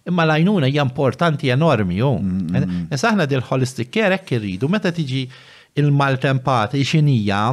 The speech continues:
Speaker 1: per eżempju, xi ħadd jgħaddi minn disgrazzja, hemmhekk għandhom bżonn is-support. Għandhom bżonn min tħallihom jesprimi, per eżempju, jien kien hemm wieħed waqt li qed imut it-tifel.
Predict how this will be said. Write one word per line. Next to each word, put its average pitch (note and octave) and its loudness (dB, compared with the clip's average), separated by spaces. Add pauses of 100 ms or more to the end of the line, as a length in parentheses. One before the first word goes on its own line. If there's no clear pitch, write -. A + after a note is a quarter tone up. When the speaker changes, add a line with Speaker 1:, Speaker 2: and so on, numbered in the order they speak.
(400)
Speaker 1:
per B2+ -2
eżempju, B2 0
xi C3+ -6
ħadd C#3 -4
jgħaddi B2+ -2
minn C3 0
disgrazzja, A#2+ -2 (400)
hemmhekk A3 0
għandhom C3+ 4
bżonn D3+ 2 (260)
is-support. D#3+ -2 (460)
Għandhom D3 2
bżonn D#3 4
min D3+ 4 (420)
tħallihom E3+ 2
jesprimi, E3+ 2
per F3+ 2
eżempju, E3+ 0
jien G3 -2
kien C#3+ 0
hemm D#3 0
wieħed F#3 0
waqt C#3+ -2
li D3+ 0
qed - -4
imut C3+ -2
it-tifel. C3 -2